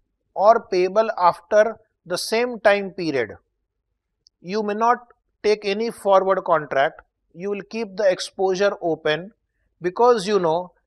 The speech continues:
if the exchange rate appreciates, there is a loss in one part of the transaction, but there is a gain on the other transaction. So loss will be compensated by the gain, and that is called exposure netting.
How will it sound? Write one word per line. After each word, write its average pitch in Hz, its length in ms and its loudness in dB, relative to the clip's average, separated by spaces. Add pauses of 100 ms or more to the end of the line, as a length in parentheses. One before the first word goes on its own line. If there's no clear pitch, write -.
(320)
if 254 240 -8
the 226 240 2
exchange 214 380 -6
rate 208 160 -2 (100)
appreciates, 170 800 -4 (540)
there 185 240 -2
is 208 240 -4
a 220 60 2
loss 202 420 2
in 233 180 -6
one 226 240 2 (560)
part 202 260 6
of 196 160 0
the 208 120 0
transaction, 165 680 -4 (320)
but 170 280 -2
there 185 140 0
is 180 120 -2
a 190 60 0
gain 190 300 -6
on 190 160 -2
the 185 140 2
other 185 320 -2
transaction. 156 680 -4 (300)
So - 140 -10
loss 175 420 0
will 185 140 -8
be 185 140 -10
compensated 160 840 -8
by 139 140 0
the 180 160 -2
gain, 151 360 -6 (600)
and 156 180 -10
that 156 180 2
is 196 160 -6
called 175 280 0
exposure 156 540 -2
netting. 139 500 -6